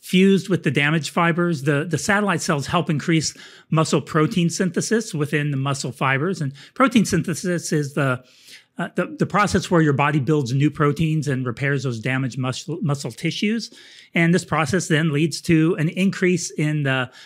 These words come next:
the muscle fiber size and the thickness of them. So over time, with consistent resistance training and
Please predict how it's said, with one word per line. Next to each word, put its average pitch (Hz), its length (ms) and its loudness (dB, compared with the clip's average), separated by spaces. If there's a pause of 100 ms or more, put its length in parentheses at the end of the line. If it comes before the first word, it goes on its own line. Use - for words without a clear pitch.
(180)
the 135 240 0
muscle 139 380 -2
fiber 139 340 0
size 170 500 2
and 135 120 -2
the 131 60 -4
thickness 135 460 -4
of 143 120 -6
them. - 120 -18 (460)
So 175 280 2
over 226 300 2
time, 180 500 2
with 156 300 0
consistent 165 680 -2
resistance 135 540 -4
training 196 540 0
and 165 180 -4